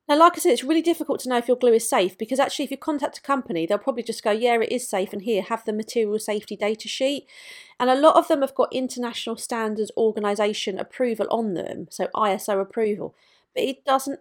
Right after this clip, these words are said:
actually mean nothing. And this is something that we had to do so much research into when we first decided to start selling glues. And although it had the I S O on it, and we assumed, and I say assumed, that these glues were safe, when we actually did a bit more digging on it,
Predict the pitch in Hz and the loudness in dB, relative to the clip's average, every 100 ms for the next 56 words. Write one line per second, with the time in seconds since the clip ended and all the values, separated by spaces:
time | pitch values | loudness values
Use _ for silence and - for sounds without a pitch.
0 | - 202 - - 202 196 190 190 185 190 | -4 -4 -4 -4 -2 0 0 -2 -2 -4
1 | 208 - 143 143 175 208 226 - 247 208 | -6 -6 -6 -4 -2 -4 -4 -4 -2 -2
2 | 208 233 233 - 220 - - 370 339 - | -2 -2 -4 -6 -8 -4 2 4 4 0
3 | 277 311 311 185 - 185 180 185 175 185 | 0 0 0 -2 -2 -6 -4 -4 -4 -4
4 | 196 226 214 208 202 185 - - 208 190 | -2 0 0 -4 -4 -4 -4 -4 -2 -2
5 | - 202 190 185 214 170 - - - - | -2 -4 -4 0 2 2 0 -8 -14 -20
6 | - - - - - 254 285 381 320 311 | -20 -20 -20 -10 2 6 8 8 4 0
7 | 285 285 269 - 294 277 175 165 - 208 | 4 6 4 4 4 6 4 0 -2 0
8 | 220 - - 302 247 202 349 453 - - | 0 2 0 2 2 2 0 0 -4 -10
9 | 196 190 196 208 202 - - 277 233 214 | -4 -4 0 -2 0 -2 -2 -2 -2 -2
10 | 214 - 240 220 220 196 285 185 196 240 | -4 0 2 2 0 -2 0 0 0 0
11 | 247 - - 262 240 202 202 - - 220 | 0 -2 -4 0 0 0 -2 -4 -4 -4
12 | 220 254 202 175 | -2 -2 0 -2